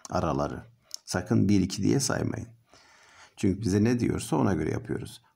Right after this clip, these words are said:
"Buna göre," diyor, "verilen şekillerin arasındaki mesafe." Yani bize baştan değil, bununla bunun arasındaki mesafe ne kadardır diyor. Bakıyorum buraya, üç, üç daha altı, üç daha dokuz.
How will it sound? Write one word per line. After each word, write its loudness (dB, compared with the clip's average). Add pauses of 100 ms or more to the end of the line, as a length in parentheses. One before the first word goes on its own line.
"Buna 4
göre," 2
diyor, -2
"verilen 4
şekillerin 0
arasındaki 0
mesafe." 0 (180)
Yani 0 (500)
bize 2
baştan 2
değil, 4 (220)
bununla 4 (300)
bunun 6
arasındaki -2
mesafe 2
ne 4
kadardır -6
diyor. -8 (640)
Bakıyorum 4
buraya, 0
üç, 4 (200)
üç -2
daha -2
altı, -4
üç -2
daha -2 (340)
dokuz. -6